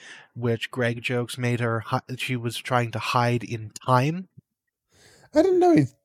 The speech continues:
Speaker 2: I didn't, I didn't catch the bit about being sent a baby. Was it the same picture that she'd shown for the prize task
Speaker 1: I,
Speaker 2: a few episodes
Speaker 1: it's
Speaker 2: ago?
Speaker 1: not shown on screen. Greg
Speaker 2: Could it
Speaker 1: mentioned,
Speaker 2: have
Speaker 1: it's
Speaker 2: been?
Speaker 1: mentioned, it's,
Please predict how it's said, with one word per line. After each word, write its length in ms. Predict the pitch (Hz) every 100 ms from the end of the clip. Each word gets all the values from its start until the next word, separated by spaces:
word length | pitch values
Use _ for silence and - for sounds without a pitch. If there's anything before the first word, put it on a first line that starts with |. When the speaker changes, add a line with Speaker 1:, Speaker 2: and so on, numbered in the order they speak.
| -
Speaker 2:
I 80 | 139
didn't, 260 | 170 160 - -
I 60 | 139
didn't 220 | 165 156
catch 220 | 156 139
the 100 | 139
bit 120 | 131
about 220 | 120 110
being 120 | 110 104
sent 220 | 113 104
a 40 |
baby. 340 | 95 101 95 - - - -
Was 120 | 139
it 60 | 175
the 120 | 175
same 280 | 190 180 165
picture 340 | 175 156 156
that 180 | 143 135
she'd 160 | 143 127
shown 220 | 143 135
for 100 | 127
the 80 | 123
prize 380 | 156 156 147 -
task 320 | 98 85 87
Speaker 1:
I, 160 | 214 190
Speaker 2:
a 20 |
few 240 | 104 107 95
episodes 260 | 95 104
Speaker 1:
it's 220 | 220 - 208
Speaker 2:
ago? 80 |
Speaker 1:
not 260 | 214 240 262
shown 460 | - 240 220 214 208 -
on 300 | 175 170 165
screen. 600 | - - 190 180 117 110
Greg 400 | 107 143 165 170
Speaker 2:
Could 40 |
it 160 | 160 165
Speaker 1:
mentioned, 260 | 160 135
Speaker 2:
have 120 | 107 101
Speaker 1:
it's 140 | 95
Speaker 2:
been? 80 | 82
Speaker 1:
mentioned, 500 | 90 98 95 87 - _ _ _ _ - - -
it's, 180 | 175